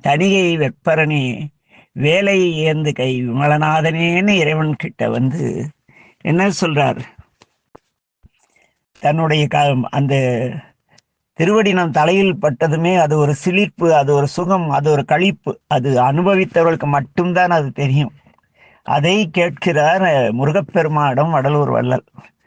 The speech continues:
நம்முடைய அப்பரடிகள் சத்திமுற்றத்திலே கேட்கிறார், "கோவாய் முடுகி அழுதினர் கூற்றம் குமைப்பதன் முன், பூவார் அடிச்சுவடு என்மேல் பொறித்து வை, போகாவிடில்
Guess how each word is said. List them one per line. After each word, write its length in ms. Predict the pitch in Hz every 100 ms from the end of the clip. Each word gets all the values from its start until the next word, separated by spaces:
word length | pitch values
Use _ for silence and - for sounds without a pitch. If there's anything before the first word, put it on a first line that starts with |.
| _ _ - -
நம்முடைய 540 | 156 175 175 165 156 147
அப்பரடிகள் 1080 | 143 - 233 214 202 196 185 143 135 147 - - -
சத்திமுற்றத்திலே 920 | 156 135 214 202 151 160 127 147 165
கேட்கிறார், 580 | 156 165 - 180 135 - _ _ _ - _ -
"கோவாய் 480 | 143 147 165 170 170
முடுகி 580 | 165 165 175 208 233 233 _ _ -
அழுதினர் 560 | 156 202 208 196 170 -
கூற்றம் 540 | 202 - - 175 175
குமைப்பதன் 640 | 170 160 160 - 147 143 139
முன், 440 | 135 123 147 - _ _ - _ _
பூவார் 460 | 156 170 190 196 208
அடிச்சுவடு 1080 | 185 165 190 - 185 165 151 131 98 - - - -
என்மேல் 600 | 131 147 185 185 185 196
பொறித்து 480 | 156 151 175 - 156
வை, 340 | 123 107 156 - _ _ _ _ _ -
போகாவிடில் 920 | 120 127 147 151 156 165 180 202 226